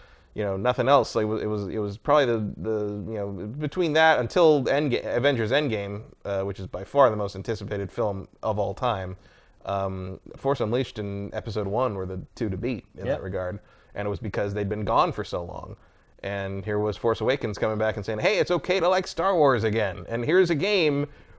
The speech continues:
Speaker 1: where all the things you recognize are in it." You know, it was, it was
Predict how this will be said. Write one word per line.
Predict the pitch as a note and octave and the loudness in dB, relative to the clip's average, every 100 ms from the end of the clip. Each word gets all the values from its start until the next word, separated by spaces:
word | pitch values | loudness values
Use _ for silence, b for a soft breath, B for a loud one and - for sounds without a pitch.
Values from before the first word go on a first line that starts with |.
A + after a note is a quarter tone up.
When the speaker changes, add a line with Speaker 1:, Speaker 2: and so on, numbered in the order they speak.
| b - | b 2
Speaker 1:
where | C#3 D3+ | 10 12
all | E3+ F#3+ | 12 10
the | F3 | 6
things | A#3+ A3+ E3 | 2 2 4
you | D#3+ | 6
recognize | D3 C3 B2+ B2+ A#2 G#2+ | 6 4 2 2 2 4
are | A2 | 2
in | G2+ | 2
it." | F#2+ | 0
You | A#2 | 2
know, | C3 C#3 | 4 4
it | |
was, | C#3+ D3 - | 2 0 -2
it | |
was | C#3+ C#3 | -2 -2